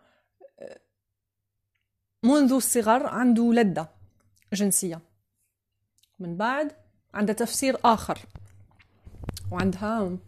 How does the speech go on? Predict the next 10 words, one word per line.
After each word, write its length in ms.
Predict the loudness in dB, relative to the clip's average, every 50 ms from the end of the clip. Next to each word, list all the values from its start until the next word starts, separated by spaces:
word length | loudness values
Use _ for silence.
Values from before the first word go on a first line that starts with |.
| _ _ _ _ _ _ _ _ _
كيفاش 240 | _ -18 -18 -16 -14
نقول، 380 | -16 -16 _ -12 -12 -12 -12 -14 _ _ _ _ _ _ _ _ _ _ _ _ _ _ _ _ _ _ _ _ _ _ -8
لذته 580 | -4 0 2 2 2 2 0 -2 -4 -4 0 0
الجنسية 540 | 2 2 2 2 0 0 0 -2 0 0 0
عندها 300 | 0 0 0 0 0 2
مصادر 580 | 2 0 0 0 0 -2 0 0 -2 -4 -6 -10 -20 -20 _ _ _ _ _ _ _ _ _ _ _ _ -20 -20 -14 _ -10
أخرى 320 | -10 -8 -8 -8 -8 -8 -12 _ _ _ _ -20 -20 -20 -20 -20 -20 -20 -20 _ _ _ _ _ _ _ _ _ _ _ _ _ _ _ _ _ _ _ _ _ _ _ _ _ _ _ _ _ _ _ _ _ _ _ _ _ _ _ _ _ _ _ _ _ _ _ _ _ _ _ _ _ _ _ _ _ _ _ _ _ _ _ _ _ _ -10
على 160 | -6 -4 -4 -2
حسب 580 | -2 -2 -2 -2 -2 -2 -2 -2 -2 -2 -2 -2
مراحل 840 | -2 0 0 0 0 -2 -2 -4 -4 -4 -4 -4 -6 -8 -10 -12